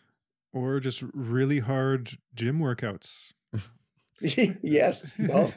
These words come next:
Speaker 1: <laughs>
Speaker 2: that's another way of altering, you know, people do this. I can't run. I can't,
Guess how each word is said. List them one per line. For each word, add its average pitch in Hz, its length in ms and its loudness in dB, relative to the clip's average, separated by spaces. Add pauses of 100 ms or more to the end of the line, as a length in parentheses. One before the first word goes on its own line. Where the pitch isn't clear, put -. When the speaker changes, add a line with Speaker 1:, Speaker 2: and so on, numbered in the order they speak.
(120)
Speaker 1:
<laughs> - 180 -10
Speaker 2:
that's 190 200 4
another 180 300 6
way 175 140 8
of 131 100 6
altering, 131 380 4 (100)
you 135 60 0
know, 135 140 6 (360)
people 196 260 4
do 190 120 6
this. 165 180 2 (340)
I 196 120 4
can't 156 360 4
run. 147 240 6
I 185 120 4
can't, 170 360 4